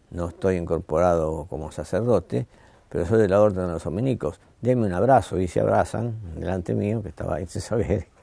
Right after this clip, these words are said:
<laughs> qué cuernos estaba haciendo ahí. Y entonces, este, el director le dice, "No, pero si a usted le interesa revisar esa documentación, está a su disposición, aunque no se haya calificado". Y el sacerdote este tenía una misión en Cusco.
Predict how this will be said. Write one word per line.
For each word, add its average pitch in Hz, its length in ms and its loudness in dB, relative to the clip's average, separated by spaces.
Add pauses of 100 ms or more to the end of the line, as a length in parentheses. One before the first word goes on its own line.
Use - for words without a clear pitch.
(140)
<laughs> - 300 -20
qué 107 140 -2
cuernos 104 420 4
estaba 107 300 2
haciendo 113 360 0
ahí. 117 260 4 (960)
Y 90 120 0
entonces, 101 560 0
este, 87 380 -2
el 82 80 -4
director 92 420 2
le 101 140 0
dice, 90 260 -2
"No, 80 180 0
pero 80 380 -4 (100)
si - 160 -10
a - 20 -6
usted 135 220 0
le 131 80 2
interesa 101 480 2
revisar 92 380 0
esa 78 400 -2
documentación, 90 720 -4
está 104 240 -2
a 98 40 0
su 107 100 -4
disposición, 95 680 -4 (680)
aunque 87 280 -4
no 92 200 -2
se 92 120 0
haya 87 300 2
calificado". 82 760 0 (1160)
Y 90 220 0
el 87 320 -2
sacerdote 123 640 2
este 131 240 -2
tenía 110 400 0
una 107 220 0
misión 107 400 0
en 87 160 -4
Cusco. 85 580 -6